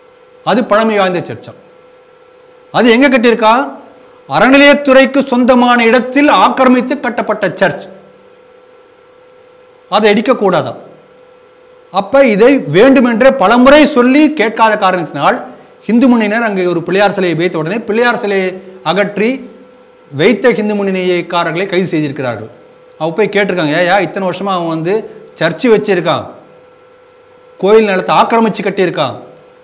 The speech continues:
அதுக்கு நீ கேட்கலையே?" காவல்துறை என்ன சொல்றா? "உங்களை கைது செய்யறதா எங்களுக்கு உத்தரவு வந்திருக்கே ஒழிய அதுக்கு எங்களுக்கு உத்தரவு வரல." ஆக இவர்கள்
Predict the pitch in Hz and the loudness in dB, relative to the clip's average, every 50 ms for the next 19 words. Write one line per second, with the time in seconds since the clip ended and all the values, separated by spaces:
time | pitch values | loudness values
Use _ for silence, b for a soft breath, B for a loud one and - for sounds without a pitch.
0 | _ - - 156 196 233 220 277 254 254 214 254 214 214 208 208 165 156 147 147 | _ -6 -2 0 0 2 2 2 0 0 0 0 0 0 -2 -2 -4 -4 -2 -2
1 | 160 180 165 131 - - - - - - _ _ _ _ _ _ _ _ _ _ | 0 0 -2 -4 -6 -10 -16 -20 -20 -20 _ _ _ _ _ _ _ _ _ _
2 | _ _ - - - - 190 240 247 233 - 214 208 202 - 185 175 185 202 196 | _ _ -20 -16 -4 -2 0 2 2 0 0 -2 -2 -2 -4 -4 -2 -2 -2 -2
3 | 156 147 180 190 220 208 202 196 202 214 185 185 180 175 185 190 180 170 151 151 | -2 -2 -2 -2 -2 0 0 0 -2 -2 -2 -4 -4 -4 -6 -6 -6 -6 -6 -6
4 | 151 151 190 185 170 160 151 143 151 147 135 135 131 139 156 190 226 165 143 - | -6 -6 -6 -6 -6 -6 -6 -6 -6 -6 -6 -6 -6 -4 -4 -6 -6 -8 -10 -16
5 | - - - - 135 151 180 - 180 170 156 151 143 135 131 147 165 156 143 127 | -20 -20 -12 -8 -6 -6 -6 -6 -6 -6 -6 -6 -6 -6 -8 -8 -6 -6 -6 -6
6 | 120 117 110 110 113 110 98 - - - - - - - _ - _ _ _ _ | -6 -6 -8 -8 -8 -8 -10 -14 -20 -20 -20 -20 -20 -20 _ -20 _ _ _ _
7 | - - - _ - _ - 175 220 226 185 160 151 180 220 - - - - - | -20 -20 -20 _ -10 _ 2 4 4 4 4 2 2 2 0 0 -4 -10 -16 -20
8 | - - - - - _ _ _ _ _ _ - - - - - 156 170 202 196 | -20 -20 -20 -20 -20 _ _ _ _ _ _ -20 -20 -18 -10 -6 -2 0 0 2
9 | 190 214 233 269 262 | 2 0 0 -2 -4